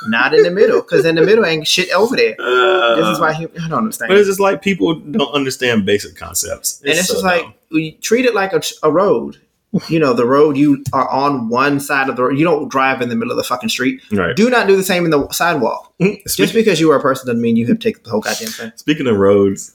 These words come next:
Speaker 2: <laughs> 'cause, you know, like, the lights in D C, they kinda have their own little patterns sometimes. Like, they don't follow the same structure as, like, normal lights.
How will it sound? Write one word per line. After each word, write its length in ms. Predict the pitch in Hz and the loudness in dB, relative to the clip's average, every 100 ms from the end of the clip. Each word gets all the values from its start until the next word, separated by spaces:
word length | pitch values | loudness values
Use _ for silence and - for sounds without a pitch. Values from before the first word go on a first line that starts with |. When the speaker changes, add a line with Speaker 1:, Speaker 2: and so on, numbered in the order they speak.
| - | -12
Speaker 2:
<laughs> 720 | - - - - _ - - | -8 -6 -8 -14 _ -20 -4
'cause, 180 | - 147 | 0 0
you 80 | 170 | 2
know, 240 | 151 135 135 | 0 -2 -2
like, 340 | 127 117 - _ _ _ - | -2 -2 -6 _ _ _ -6
the 140 | 147 | 0
lights 320 | 139 170 - | 2 2 2
in 100 | 165 | 0
D 140 | 131 127 | 2 2
C, 300 | 123 117 117 | 2 2 4
they 120 | 113 | 2
kinda 240 | 131 120 | 2 0
have 220 | 117 113 110 | 0 0 0
their 120 | 101 | 0
own 200 | 107 110 | 2 2
little 160 | 104 | 2
patterns 400 | 101 101 101 101 | 0 0 0 0
sometimes. 400 | - 98 101 101 | -4 -2 -2 0
Like, 120 | 104 98 | -2 0
they 80 | |
don't 200 | 101 95 | -2 -2
follow 260 | 104 98 98 | -2 0 2
the 100 | 92 | 0
same 320 | - 98 98 | 0 -2 -2
structure 440 | - 95 92 101 92 | -2 -2 -2 -2 -2
as, 120 | 92 | -2
like, 320 | 90 90 - | -4 -4 -4
normal 600 | 87 85 90 95 95 92 | -4 -2 0 2 2 0
lights. 560 | 95 98 92 - - | -2 -2 -4 -6 -10